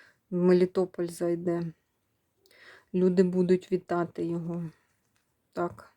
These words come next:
велике свято, мир, зак-, м, деокупація. Це найближчий час. От, от так мені показують карти.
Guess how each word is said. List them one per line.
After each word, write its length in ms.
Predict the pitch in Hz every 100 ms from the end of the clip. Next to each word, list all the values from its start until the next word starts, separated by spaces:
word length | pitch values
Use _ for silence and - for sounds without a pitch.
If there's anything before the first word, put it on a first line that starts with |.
| -
велике 380 | 185 180 180
свято, 500 | 190 - 180 175 -
мир, 380 | 180 180 180 180 _ _ - _ -
зак-, 580 | 180 175 - - 240 202 _ - - - _ _ _ _
м, 280 | 190 185 180 _
деокупація. 1080 | 196 180 180 190 - 185 180 - 180 175 185 - _ _ -
Це 140 | 208
найближчий 600 | 214 220 220 220 - 208
час. 400 | - 196 185 -
От, 280 | 190 _ -
от 160 | 196 -
так 260 | 202 202 -
мені 300 | 190 185 185
показують 760 | - _ 190 185 185 180 -
карти. 500 | - 185 - _ 185